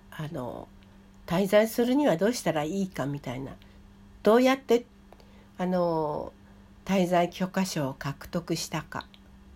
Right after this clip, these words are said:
みたいなね、ことをお話ししましたけれども、まあ、その続きですね。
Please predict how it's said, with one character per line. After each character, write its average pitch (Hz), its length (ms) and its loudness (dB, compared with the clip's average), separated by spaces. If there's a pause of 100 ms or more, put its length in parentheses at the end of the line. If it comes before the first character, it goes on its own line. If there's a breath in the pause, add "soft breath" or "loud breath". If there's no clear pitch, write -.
(460)
み 247 140 0
た 190 140 0
い 139 60 -4
な 123 160 -8
ね、 156 220 -8
こ 156 120 -6
と 151 180 -6
を - 120 -6
お 170 60 -6
話 170 420 -4
し 165 60 -8
し - 120 -10
ま 170 80 -4
し 165 100 -10
た - 100 -16
け - 140 -16
れ 170 120 -10
ど 170 140 -16
も、 165 280 -8 (1500)
ま 214 100 4
あ、 - 20 -2
そ 185 160 4
の 180 80 2
続 165 320 -4
き 156 140 -6
で 151 100 -4
す - 180 -14
ね。 165 280 -10